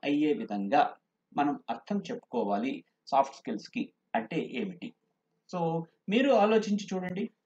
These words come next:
మీ బుర్రకి పదును పెట్టండి. మరి సాఫ్ట్ స్కిల్స్ అంటే ఏంటో? So, సాధారణంగా, ఆ, నా దగ్గరగా, నా దగ్గరికి కోర్స్‌లో చేరేదానికి కూడా విద్యార్థులు వస్తూ ఉంటారు.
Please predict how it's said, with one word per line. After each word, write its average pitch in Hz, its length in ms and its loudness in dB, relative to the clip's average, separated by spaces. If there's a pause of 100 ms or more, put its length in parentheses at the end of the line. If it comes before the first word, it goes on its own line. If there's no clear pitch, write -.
మీ 147 100 2
బుర్రకి 165 420 0
పదును 151 320 -4
పెట్టండి. 131 580 -4
మరి 110 180 -4
సాఫ్ట్ 113 280 0
స్కిల్స్ - 300 -6
అంటే 226 220 -4
ఏంటో? - 400 -6 (1300)
So, 226 80 2
సాధారణంగా, 240 1000 4 (380)
ఆ, - 140 -8
నా 170 240 2
దగ్గరగా, 208 720 4 (300)
నా 180 100 4
దగ్గరికి 175 760 -2 (400)
కోర్స్‌లో 180 1000 0 (100)
చేరేదానికి 151 480 0
కూడా - 400 -2 (140)
విద్యార్థులు - 720 -2
వస్తూ - 240 -12
ఉంటారు. - 360 -16